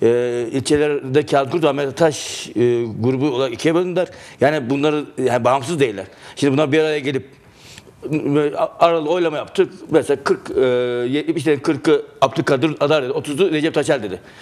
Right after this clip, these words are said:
Yani yetmişi de Abdülkadir Adar'a gitmez. Yani böyle bir şey, e, düşünüyorlar ama bu da olacağını s-, tahmin etmiyorum. E, Atilla Dalgıç'ın son, e, anda aday olacağı gündeme geldi. E, ha,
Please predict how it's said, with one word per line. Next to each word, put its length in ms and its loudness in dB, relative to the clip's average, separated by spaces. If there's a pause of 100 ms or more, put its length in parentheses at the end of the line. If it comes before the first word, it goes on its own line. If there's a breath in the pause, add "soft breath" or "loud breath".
(140 loud breath)
Yani 120 6
yetmişi 320 -2
de 200 4 (100)
Abdülkadir 320 4
Adar'a 220 -2
gitmez. 420 -6 (200)
Yani 220 0
böyle 180 2
bir 360 -4
şey, 380 2
e, 80 -2
düşünüyorlar 320 0
ama 180 -4 (280 loud breath)
bu 80 6
da 40 4
olacağını 340 0
s-, 540 -2
tahmin 280 2
etmiyorum. 360 -2 (800 loud breath)
E, 260 4 (140)
Atilla 380 2
Dalgıç'ın 400 0
son, 260 2
e, 340 0 (380)
anda 320 0
aday 180 2
olacağı 520 0 (260)
gündeme 380 0
geldi. 460 -2 (520 loud breath)
E, 320 2 (160)
ha, 280 -6